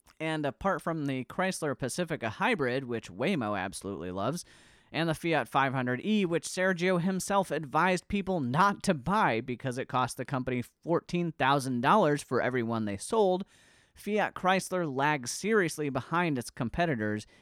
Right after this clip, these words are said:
in electrification. But Sergio was on it, unveiled recently in the new,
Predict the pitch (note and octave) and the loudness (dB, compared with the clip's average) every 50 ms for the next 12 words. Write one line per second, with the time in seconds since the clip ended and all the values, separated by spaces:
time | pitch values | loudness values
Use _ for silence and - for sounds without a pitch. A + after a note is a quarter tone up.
0 | - - A2 B2+ B2 A#2+ A2+ G#2+ - - G2+ - - F2+ - - E3+ E3+ C#3+ - | -10 -6 -4 -2 -2 0 -2 -2 -4 -6 -8 -8 -10 -12 -6 -2 0 0 0 0
1 | - - - - _ _ _ _ _ _ _ _ _ _ _ _ _ _ - - | -2 -10 -14 -20 _ _ _ _ _ _ _ _ _ _ _ _ _ _ -2 -2
2 | E3+ - - - A3+ A#3+ B3 G#3+ A#3+ A3+ G#3+ G3+ G3 E3 G#3 A#3 G#3+ D#3 F#2+ - | 0 0 2 2 4 4 6 6 6 6 6 6 6 6 8 8 6 6 4 -2
3 | _ _ _ _ _ _ _ _ _ _ - - D3 E3+ D#3+ F#3 F#3 F3+ E3+ E3 | _ _ _ _ _ _ _ _ _ _ -2 0 2 4 6 6 6 6 6 4
4 | F#3+ G3 F3+ - F3+ C3+ D#3+ F3 E3+ E3 E3 D#3+ D#3+ D#3+ E3+ E3+ | 2 0 0 0 -2 -2 0 0 2 2 2 2 2 2 2 0